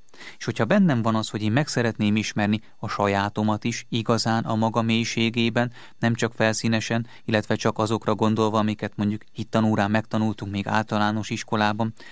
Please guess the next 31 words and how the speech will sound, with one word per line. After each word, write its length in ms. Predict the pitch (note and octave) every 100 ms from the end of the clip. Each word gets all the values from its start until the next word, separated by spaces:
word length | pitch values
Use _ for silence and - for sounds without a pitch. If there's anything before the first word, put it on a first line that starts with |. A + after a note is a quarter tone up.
| -
vagy 140 | - G2
még 180 | G#2+ G#2+
kisebben, 600 | A2+ - G#2+ G#2 A2+ A2 - - -
vagy 140 | G2+
éppen, 320 | G2+ G2+ G#2+ - - -
ö, 280 | G#2 G2 G#2
a 60 |
plébánián, 760 | A2 G#2+ G#2+ G#2+ G#2+ G#2+ G#2+ G#2+
szintén 380 | A#2 G#2+ A2 G#2+
még 160 | G#2
diákkorunkban, 800 | G#2+ A2 G#2+ - A2+ A2+ A2+ A#2 - - - -
mert 200 | - -
hát, 260 | B2+ - - -
az 140 | G#2+
bizony 380 | B2+ E3+ D#3 D3 - -
egy 240 | A#2 - -
leegyszerűsített 840 | A2+ G2 - G2+ A2+ - A2+ G#2+
változat 540 | A2 G2 G2+ G#2 G#2 -
volt. 280 | G#2+ G#2+ - - - - - - -
Mi 140 | G#3+
magunk 400 | E3+ A#2+ A2 G#2+
is 100 | G2+
utána 380 | A#2 A#2 G#2 G#2
tudunk 320 | A2 G#2 G#2
nézni 460 | A2 G#2 G2+ G#2 G#2+ - -
azoknak, 560 | A#2+ A2 - G#2+ G#2 - - -
nem 120 | A2
csak 180 | G2+ G2+
annak, 260 | G#2 G2+ -
ami 160 | G2+ -
érdekel, 600 | G#2+ G#2+ A2+ - C3+